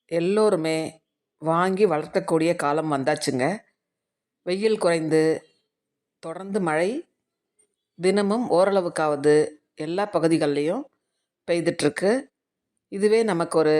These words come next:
சாதகமான சூழ்நிலை. இந்த சீசன்ல நீங்க ரோஜா செடியை வாங்கி நடலாம். நல்லா ஹெல்த்தியா வளர்ந்து வந்துரும். ஏற்கனவே நம்ம வீட்ல இருக்கக்கூடிய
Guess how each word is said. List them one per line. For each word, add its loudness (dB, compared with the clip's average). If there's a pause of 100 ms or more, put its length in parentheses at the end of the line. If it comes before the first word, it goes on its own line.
(100)
சாதகமான 0
சூழ்நிலை. 0 (960)
இந்த 0
சீசன்ல -4 (220)
நீங்க 0
ரோஜா 0
செடியை 2 (160)
வாங்கி -2
நடலாம். -2 (1300)
நல்லா 4 (100)
ஹெல்த்தியா 0 (440)
வளர்ந்து 0
வந்துரும். 2 (1120)
ஏற்கனவே 2 (200)
நம்ம 0
வீட்ல 2
இருக்கக்கூடிய 0